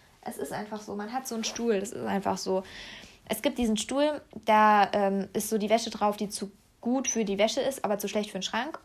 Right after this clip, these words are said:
Und dann neben, also ich habe halt zwei Stühle im Zimmer. Die wenigsten Leute haben zwei Stühle im Zimmer. Wahrscheinlich gibt's einen anderen Ablageplatz. Aber dieser eine Stuhl ist halt eben der mit der Mixwäsche und der andere Stuhl ist dann der mit der frischen Wäsche. Von der,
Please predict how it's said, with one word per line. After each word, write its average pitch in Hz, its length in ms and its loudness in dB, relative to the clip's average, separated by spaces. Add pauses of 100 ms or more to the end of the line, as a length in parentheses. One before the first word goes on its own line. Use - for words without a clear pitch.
Und 233 180 2
dann 262 220 2 (160)
neben, 233 400 -2
also 285 260 0
ich - 100 -6
habe 214 100 -2
halt 208 100 -4
zwei 214 160 2
Stühle 254 200 -4
im 254 80 -6
Zimmer. 302 260 -6 (120)
Die 214 160 0
wenigsten 214 280 2
Leute 196 140 0
haben 190 100 -8
zwei 196 160 0
Stühle 196 200 -4
im 185 80 -6
Zimmer. 196 260 -6 (400)
Wahrscheinlich 208 340 2
gibt's 214 180 -2
einen 208 120 -2
anderen 202 200 0
Ablageplatz. 190 640 -4 (360)
Aber 214 340 6 (440)
dieser 226 200 6
eine 285 120 2
Stuhl 262 220 -4
ist 233 160 -2
halt 214 100 -2
eben 196 200 0
der 196 120 4
mit 190 200 -2
der 190 160 -2
Mixwäsche 285 640 -2 (100)
und 214 120 -4
der 214 80 2
andere 240 200 0
Stuhl 240 200 -6
ist 233 120 -4
dann 220 120 2
der 208 100 2
mit 208 120 -2
der 190 80 -4
frischen 277 300 2
Wäsche. 262 260 -2
Von 214 200 -2
der, 214 400 2